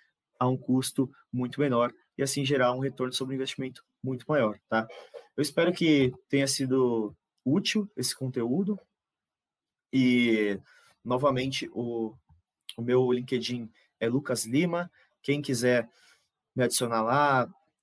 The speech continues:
trocar um, um, umas ideias, bater um papo sobre inbound, sobre marketing, eu sempre sou muito aberto e eu espero que a gente possa se encontrar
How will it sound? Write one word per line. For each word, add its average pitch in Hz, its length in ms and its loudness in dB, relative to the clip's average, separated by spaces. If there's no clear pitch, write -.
trocar 127 480 2
um, 110 100 -8
um, 120 320 -8
umas 123 240 -2
ideias, 120 720 2
bater 117 240 0
um 143 120 0
papo - 500 0
sobre 127 680 0
inbound, 120 720 0
sobre 123 300 -4
marketing, 123 720 -4
eu 117 80 -6
sempre 139 340 -2
sou 127 160 -4
muito 131 220 -4
aberto 120 480 -2
e 120 560 -2
eu 127 100 0
espero 123 540 0
que - 80 -2
a 123 40 2
gente 127 220 -4
possa 131 280 -2
se - 80 -10
encontrar 127 500 -2